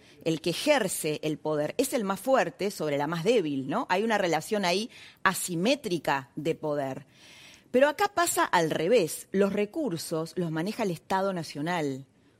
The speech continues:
cooptado en gran parte por el aparato perokirchnerista. Y está claro que quien maneja los recursos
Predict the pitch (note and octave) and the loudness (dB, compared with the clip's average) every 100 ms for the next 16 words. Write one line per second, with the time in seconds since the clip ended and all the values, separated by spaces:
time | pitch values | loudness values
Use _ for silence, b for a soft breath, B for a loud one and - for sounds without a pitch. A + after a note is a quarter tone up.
0 | _ - E3+ - G#3 G#3 G#3+ - E3+ E3 | _ 0 0 0 2 2 2 -2 -2 0
1 | G3+ C4+ - F3+ D#3+ - F3 G#3+ b b | 2 2 2 2 2 -4 -6 -6 b b
2 | _ F3 F3 E3+ F3+ G#3+ A#3 F#3+ E3+ D3 | _ 0 2 2 0 -2 -2 -2 -2 -2
3 | C#3+ D3+ D3 C#3 - - C#3 B B B | -4 -4 -4 -4 -8 -12 -12 B B B
4 | B B3 A#3+ F4+ D4 D#4 G#3 D#3 D3+ F3+ | B -2 0 0 2 4 4 2 -2 -4
5 | - D#3 D#3 D3+ D#3 G#3+ B3 G3 D#3+ C#3+ | -8 -4 -4 -2 0 0 0 0 -2 -2
6 | A3 F3 - - C#3+ - | -2 -2 -4 -8 -10 -10